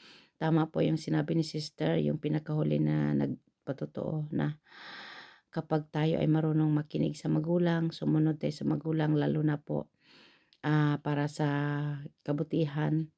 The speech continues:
ng, n-, n-, natin at para sa kaluwalhatian ng ating Diyos na Ama, Ama, sundin po natin kasi ang mga magulang wala silang hinahangad kundi ang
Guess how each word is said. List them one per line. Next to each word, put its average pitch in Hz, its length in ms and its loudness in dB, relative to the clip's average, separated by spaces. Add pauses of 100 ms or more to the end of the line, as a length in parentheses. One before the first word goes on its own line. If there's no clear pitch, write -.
(680)
ng, 156 240 4 (320)
n-, 170 320 4
n-, 180 400 4
natin 175 640 2 (800)
at 156 160 -2
para 151 160 4
sa 151 160 -4
kaluwalhatian 147 640 0
ng 156 200 2
ating 151 280 -4
Diyos 151 160 -8
na 151 160 -2
Ama, 147 240 -4 (160)
Ama, 151 260 2 (640)
sundin 202 480 2
po 185 160 -2
natin 156 480 -2
kasi 175 400 -2 (1600)
ang 170 160 4
mga 165 120 6
magulang 165 520 4
wala 156 160 4
silang 151 320 0
hinahangad 156 600 2
kundi 151 360 0
ang 156 360 -2